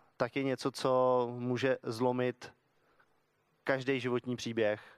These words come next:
k tomu správnému konci. A pokud, eh, budete riskovat rozumně a budete dělat chyby,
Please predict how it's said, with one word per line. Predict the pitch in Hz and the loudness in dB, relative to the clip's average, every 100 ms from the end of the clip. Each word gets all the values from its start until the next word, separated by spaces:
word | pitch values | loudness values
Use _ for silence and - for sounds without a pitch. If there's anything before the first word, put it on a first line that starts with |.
| _ _ | _ _
k | - | -6
tomu | 120 117 113 104 110 | -2 0 0 0 -4
správnému | - 110 104 107 107 101 101 - | -4 -2 -2 -4 -4 -4 -6 -6
konci. | - 98 - - - _ _ - - - - | -4 -4 -6 -10 -10 _ _ -20 -18 -20 -6
A | - 104 104 104 104 - _ _ - - _ _ _ _ | 0 2 2 0 -2 -12 _ _ -20 -20 _ _ _ _
pokud, | 127 - 151 - | -6 -2 -4 0
eh, | 143 135 127 123 131 | 2 4 2 0 -6
budete | 117 127 131 147 | -2 0 2 0
riskovat | 127 - 123 104 107 - - _ _ _ _ _ _ _ _ _ _ _ _ _ _ | 0 -2 2 2 2 -4 -20 _ _ _ _ _ _ _ _ _ _ _ _ _ _
rozumně | 117 123 117 120 113 101 - _ _ _ - | -2 -2 -2 -2 -2 -4 -6 _ _ _ -4
a | 117 | 0
budete | 160 139 143 | 2 2 2
dělat | 139 139 - | 2 2 0
chyby, | 185 135 | -2 -2